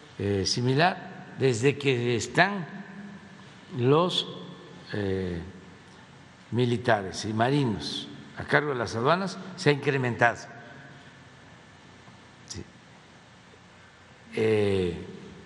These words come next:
la recaudación. Nada más por aduanas se obtienen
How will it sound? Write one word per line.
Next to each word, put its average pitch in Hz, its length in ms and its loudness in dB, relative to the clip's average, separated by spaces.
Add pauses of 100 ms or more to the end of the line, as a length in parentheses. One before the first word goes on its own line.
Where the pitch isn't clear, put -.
(760)
la 123 160 2
recaudación. 117 720 -2 (1800)
Nada 214 280 4
más 196 220 4
por 175 240 0
aduanas 156 840 0 (2750)
se 135 420 2
obtienen 180 880 2